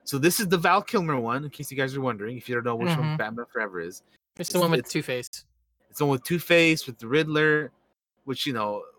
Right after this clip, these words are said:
Speaker 1: was, was a, was a little goofy with, you
Speaker 2: Yeah,
Speaker 1: know,
Speaker 2: Jim
Speaker 1: Jim
Speaker 2: Carrey was very
Speaker 1: Carrey
Speaker 2: goofy
Speaker 1: and,
Speaker 2: in that
Speaker 1: and
Speaker 2: movie.
Speaker 1: fucking Tommy Lee Jones and shit and whatnot. But, yeah, so there's apparently a different version of that. So, yeah, I mean, I,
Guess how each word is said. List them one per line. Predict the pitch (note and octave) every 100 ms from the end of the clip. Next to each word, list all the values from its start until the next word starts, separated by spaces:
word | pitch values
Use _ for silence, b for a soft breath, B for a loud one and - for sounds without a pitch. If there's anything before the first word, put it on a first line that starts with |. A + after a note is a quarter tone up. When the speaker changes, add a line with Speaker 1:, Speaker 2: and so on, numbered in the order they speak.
| D3+
Speaker 1:
was, | D#3+ E3
was | E3 E3+
a, |
was | D#3+ E3 G3+
a | G3
little | F3+ D3
goofy | B2 C3 B2+ B2+ B2
with, | G#2+ E3 D#3+
you | E3
Speaker 2:
Yeah, | D#3+ D3
Speaker 1:
know, | C#3+
Speaker 2:
Jim | D3+ F3
Speaker 1:
Jim |
Speaker 2:
Carrey | D#3+ D#3 C#3 A2
was | A2
very | A2+ A2+
Speaker 1:
Carrey | A2+
Speaker 2:
goofy |
Speaker 1:
and, | G#2
Speaker 2:
in | G#2+ A#2+
that |
Speaker 1:
and | G2+
Speaker 2:
movie. | -
Speaker 1:
fucking | A2 G#2 G#2+ G2+ G2 -
Tommy | A2 G#2+
Lee | G#2
Jones | G2 F#2+ F#2 F#2 F2
and | -
shit | F#2 F#2 F2
and | F#2+
whatnot. | F#2 F#2 F2+ - _ _ _ _ _
But, | D3+ D3 - _ -
yeah, | D#3+ C3 D#2
so | -
there's | B2 B2+ A#2+ - - - -
apparently | C#3 A#2 - D#3+ A3+ F3+
a |
different | C3+ B2 - D#3
version | A3+ C4+ D3+
of | G2+
that. | F2+ E2+ _ _ _ _ _ -
So, | - C#3 C3 C3 C3 B2 B2+ _ _ _ _ _ _
yeah, | C#3+ F#3 F3 F#2+ -
I | A2+
mean, | C#3 C#3+ C3+ _ _ _ _ _ _ _ _ _ _ _ _ _ -
I, | C#3 D#3 D#3